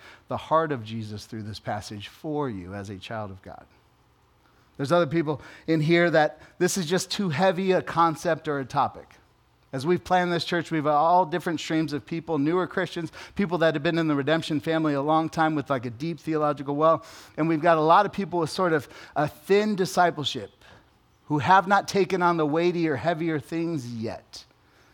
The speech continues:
A passage in the New Testament, Paul would say,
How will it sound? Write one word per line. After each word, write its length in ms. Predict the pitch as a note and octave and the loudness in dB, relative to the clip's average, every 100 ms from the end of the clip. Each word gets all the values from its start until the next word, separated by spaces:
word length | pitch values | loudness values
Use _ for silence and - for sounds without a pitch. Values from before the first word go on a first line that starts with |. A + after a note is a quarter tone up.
| _ _ _ _ | _ _ _ _
A 80 | C3 | -10
passage 480 | A#2+ E3 E3 E3 C#3 | -4 -2 -2 -2 -2
in 80 | D3+ | -2
the 140 | D3+ | 0
New 160 | D3+ D3+ | 0 0
Testament, 360 | E3 C#3+ C3+ | -2 -4 -6
Paul 200 | - D#3+ | -2 0
would 120 | D3+ - | 0 -2
say, 220 | D3+ | -6